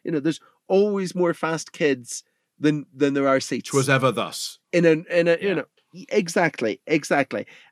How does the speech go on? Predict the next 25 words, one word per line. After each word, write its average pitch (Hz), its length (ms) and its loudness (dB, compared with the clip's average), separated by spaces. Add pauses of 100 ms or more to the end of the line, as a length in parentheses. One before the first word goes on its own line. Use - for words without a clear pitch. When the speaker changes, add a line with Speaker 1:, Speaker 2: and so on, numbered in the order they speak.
(140)
Speaker 1:
And 156 280 0
that 185 320 2
just 165 340 -6
weighs 151 540 2
hugely 165 420 -4
against 156 360 -4
Speaker 2:
Mm, 160 160 -2
Speaker 1:
Dovi. 110 240 -6
Speaker 2:
mm. 95 300 -14 (800)
Speaker 1:
I-, 202 100 -4 (280)
if 208 220 -2
he'd, 214 340 -4
if 180 160 0
he'd 190 200 -6
put 190 160 -4
together 156 320 2
a 147 60 4
championship 143 540 -4
charge 151 420 0
this 123 260 -4
year 117 240 -2 (320)
after 139 400 2
he'd 123 220 -6
left 127 260 -2
Ducati 127 460 -2